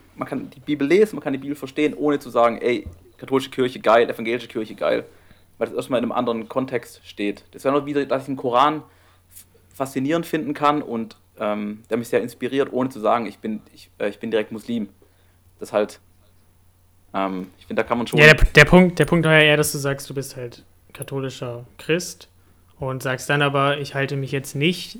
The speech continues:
Speaker 2: äh, an diese Sachen, die eben diese Kirche, nicht unbedingt mal, was in dem Buch steht, sondern was diese Institution mir eben vorgibt, zu tun. Weil das ist ja schon relativ klar. Also wenn ich jetzt zu einem katholischen, äh, Priester gehe, dann sagt er mir schon ganz klar, das ist in Ordnung, das ist nicht in Ordnung.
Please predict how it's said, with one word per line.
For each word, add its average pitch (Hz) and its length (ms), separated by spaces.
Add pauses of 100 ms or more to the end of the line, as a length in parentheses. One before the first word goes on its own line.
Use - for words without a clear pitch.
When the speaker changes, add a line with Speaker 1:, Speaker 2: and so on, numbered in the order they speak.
(140)
Speaker 2:
äh, 143 280
an 135 200
diese 139 220
Sachen, 139 400
die 131 160
eben 131 180
diese 131 220
Kirche, 175 560 (180)
nicht 151 160
unbedingt 143 260
mal, 131 280
was - 160
in 135 60
dem 127 120
Buch 185 160
steht, 185 260
sondern 135 340 (380)
was - 120
diese 135 180
Institution 139 600
mir 135 80
eben 135 220
vorgibt, 127 640 (320)
zu - 120
tun. 135 240
Weil 127 100
das 139 100
ist - 60
ja 190 60
schon 190 420
relativ 143 440
klar. 123 400 (300)
Also 139 180
wenn 147 120
ich 143 80
jetzt 147 160
zu 151 80
einem 143 300 (440)
katholischen, 143 720
äh, 131 380 (680)
Priester 165 360
gehe, 160 260
dann 147 100
sagt 143 220
er 139 60
mir 139 80
schon 160 200
ganz 135 260
klar, 127 200
das 127 180
ist 139 120
in 127 80
Ordnung, 143 340
das 127 100
ist - 140
nicht 147 180
in 123 100
Ordnung. 123 340